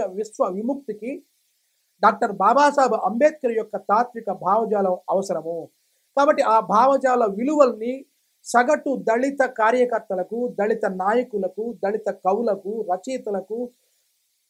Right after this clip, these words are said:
చెప్పాల్సినటువంటి అవసరం ఉంది. డాక్టర్ కత్తి పద్మారావు గారు డాక్టర్ బాబాసాహెబ్ అంబేద్కర్ యొక్క తాత్విక దృక్పథం యొక్క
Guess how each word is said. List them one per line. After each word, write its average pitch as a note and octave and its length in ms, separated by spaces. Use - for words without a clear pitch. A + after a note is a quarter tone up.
చెప్పాల్సినటువంటి B3 680
అవసరం G3 380
ఉంది. E3+ 320
డాక్టర్ F3+ 680
కత్తి F#3+ 180
పద్మారావు G3 480
గారు E3+ 360
డాక్టర్ G#3+ 560
బాబాసాహెబ్ A#3+ 640
అంబేద్కర్ A3+ 640
యొక్క G#3+ 260
తాత్విక A#3 720
దృక్పథం A3 480
యొక్క G3 380